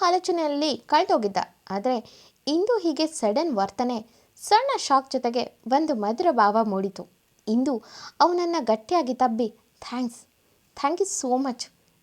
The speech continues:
ನಾನು ತುಂಬಾ ಭಯಪಟ್ಟಿದ್ದೆ" ಎಂದು ಅವನನ್ನ ಇನ್ನಷ್ಟು ಗಟ್ಟಿಯಾಗಿ ತಬ್ಬಿತನ ನೋಡಿದ ಅಗಸ್ತ್ಯ ತನ್ನೆಲ್ಲ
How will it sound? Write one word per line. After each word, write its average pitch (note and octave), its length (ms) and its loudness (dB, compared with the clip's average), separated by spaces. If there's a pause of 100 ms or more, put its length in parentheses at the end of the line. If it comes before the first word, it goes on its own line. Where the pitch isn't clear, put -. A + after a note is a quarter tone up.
(160)
ನಾನು B3 240 -2
ತುಂಬಾ C4+ 420 -2
ಭಯಪಟ್ಟಿದ್ದೆ" A#3 640 0
ಎಂದು C4+ 440 -2 (360)
ಅವನನ್ನ F4 360 0 (160)
ಇನ್ನಷ್ಟು D#4 840 -2
ಗಟ್ಟಿಯಾಗಿ C#4 640 2
ತಬ್ಬಿತನ C4+ 640 0
ನೋಡಿದ A3+ 300 0 (160)
ಅಗಸ್ತ್ಯ G#3 400 -2 (500)
ತನ್ನೆಲ್ಲ F4+ 440 4